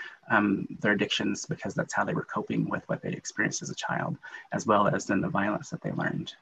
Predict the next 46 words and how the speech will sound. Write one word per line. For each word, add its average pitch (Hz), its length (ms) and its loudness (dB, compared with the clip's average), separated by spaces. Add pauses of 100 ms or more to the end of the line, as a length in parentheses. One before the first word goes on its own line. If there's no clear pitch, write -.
(100)
um, - 280 -2
from 98 280 0
white - 180 0
people - 400 -4 (400)
in 95 160 2
these - 180 -2
schools. - 520 -2
And - 100 -2
so, 107 300 8 (440)
um, - 400 0
those 120 220 10
are - 80 6
things - 560 0
that, - 420 2 (300)
uh, - 140 -4 (160)
I - 80 -6
think - 220 -4
folks - 480 -2 (260)
should 127 240 2
know, 113 500 6
um, 101 460 2 (120)
you 113 120 6
know, 98 380 4
um, 104 200 4
and, 110 160 6
and 120 100 12
that's, - 300 4 (140)
that's 123 200 2
very 117 160 8
high 120 180 8
level. 117 480 6
That's - 260 -2
not 113 160 8
even 110 400 6
the 117 80 4
details 107 420 2
of - 80 -6
some 107 180 4
of 104 60 4
these - 200 2
folks' - 280 -2
stories - 500 0
that - 140 2
are - 80 0
just - 300 -2
so, - 220 0